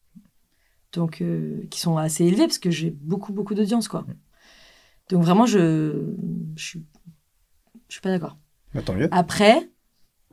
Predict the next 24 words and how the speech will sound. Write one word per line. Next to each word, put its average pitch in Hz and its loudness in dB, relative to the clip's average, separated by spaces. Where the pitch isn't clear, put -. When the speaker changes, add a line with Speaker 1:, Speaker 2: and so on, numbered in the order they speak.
Speaker 1:
il - -4
y 165 2
a 170 2
pas 185 4
beaucoup 240 2
de 175 4
toutes 202 0
petites 175 2
marques 233 4
qui 185 2
ont 208 2
quatre-vingt 220 4
mille 214 8
euros 220 8
pour 202 2
une 196 4
vidéo. 185 2
Speaker 2:
Ouais. 143 -2
Speaker 1:
Bon, 139 -4
voilà. 165 0
Des 175 2
trucs 208 0
énormissimes. 220 8
Speaker 2:
Ouais. 143 0